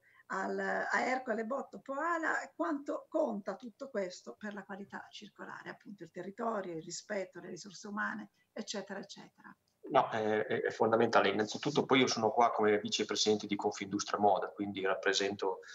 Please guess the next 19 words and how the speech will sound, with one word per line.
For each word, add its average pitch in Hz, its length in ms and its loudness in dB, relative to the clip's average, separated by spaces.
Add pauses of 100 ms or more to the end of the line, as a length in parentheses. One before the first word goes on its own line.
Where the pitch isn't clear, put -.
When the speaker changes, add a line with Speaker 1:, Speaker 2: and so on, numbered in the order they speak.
(280)
Speaker 2:
altre 104 300 4
sessantaquattromiladuecentonovantanove 104 2000 4
aziende. 87 600 2 (340)
Speaker 1:
Fantastico, 190 520 2
Speaker 2:
Eh, 240 40 0
Speaker 1:
mi 240 100 2
scusi, 294 420 2
eh, 254 360 2
come 269 200 -2
dicevo, 294 340 4
è - 20 6
Speaker 2:
no, - 60 10
Speaker 1:
meglio - 200 2
che 240 140 -2
integriate 233 720 0
voi 233 520 0
le, 214 200 -8
Speaker 2:
no, 269 140 6
no, - 160 6